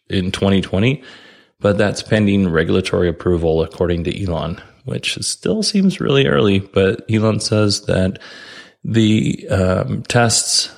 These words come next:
or the betas running the software for robotaxi are really positive. So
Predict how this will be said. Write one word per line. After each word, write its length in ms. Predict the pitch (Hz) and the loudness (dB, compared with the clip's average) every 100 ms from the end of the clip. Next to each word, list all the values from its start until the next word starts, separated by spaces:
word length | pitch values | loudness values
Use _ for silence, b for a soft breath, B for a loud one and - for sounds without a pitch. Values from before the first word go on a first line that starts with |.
| - | -6
or 240 | - 98 | 0 2
the 200 | 90 95 | 2 0
betas 480 | 85 95 101 101 95 | 0 0 2 2 2
running 260 | 95 95 90 | 2 2 2
the 140 | 87 | 0
software 540 | 85 95 90 - 92 | 0 -2 -2 -2 -2
for 160 | 82 87 | 0 0
robotaxi 640 | 87 92 87 87 80 - | 2 2 0 0 -2 -2
are 80 | 87 | -2
really 260 | 85 92 87 | 0 0 0
positive. 560 | - 78 87 92 - | -2 -6 -4 -6 -8
So 400 | 80 - 85 82 | -8 -4 -4 -6